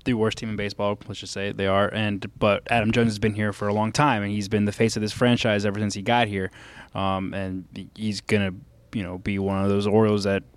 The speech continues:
this generation of Orioles fans will always remember. "Oh, remember Adam Jones." And now Cedric Mullins has to come in, kind of put his feet in those cleats, so to speak, and then go out and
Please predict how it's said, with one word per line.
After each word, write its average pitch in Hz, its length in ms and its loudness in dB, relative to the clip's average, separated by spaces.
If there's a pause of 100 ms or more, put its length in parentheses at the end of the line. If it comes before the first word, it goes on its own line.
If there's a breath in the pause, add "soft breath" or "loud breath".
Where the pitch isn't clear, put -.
this 123 160 6
generation 113 420 4
of 104 60 2
Orioles 110 240 4
fans 107 160 -2
will 104 80 2
always 113 300 6
remember. 107 380 2
"Oh, 104 160 6
remember 101 260 2
Adam 98 240 0
Jones." 107 260 -2
And 104 100 0
now 117 140 4
Cedric 113 300 0
Mullins 107 300 0
has 110 120 -8
to 110 80 -12
come 110 240 0
in, 107 160 0 (240 loud breath)
kind 123 220 2
of 110 240 -2
put 123 180 4
his 123 300 0 (720)
feet 123 200 4
in 113 80 4
those 120 180 6
cleats, 117 380 0
so - 180 0
to 110 60 0
speak, 113 380 0
and 110 220 -2
then 107 200 -2
go 110 180 2
out 107 240 2
and 107 200 -2